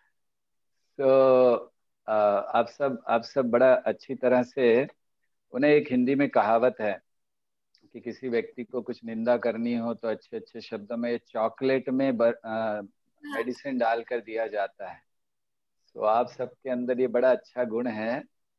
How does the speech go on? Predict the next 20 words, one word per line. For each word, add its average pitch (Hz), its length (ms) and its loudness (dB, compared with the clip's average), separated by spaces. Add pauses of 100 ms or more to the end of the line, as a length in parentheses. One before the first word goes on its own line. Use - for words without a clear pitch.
(280)
कि 113 80 -14
आप 113 140 0
चॉकलेट 117 640 -6
के 123 80 -6
अंदर 120 260 -2
मेडिसिन 113 460 -6
डालकर 110 380 2
हमको 110 280 -2
दे 107 180 0
रहे 117 120 0
हैं 127 100 -2
कि 123 100 -4
प्रभु 113 280 -8
अगली 113 300 0
बार 117 220 0
पढ़ाएं 104 380 -6
तो - 100 -8
इतना 113 280 -8
अत्याचार 110 520 -8
मत 107 180 -14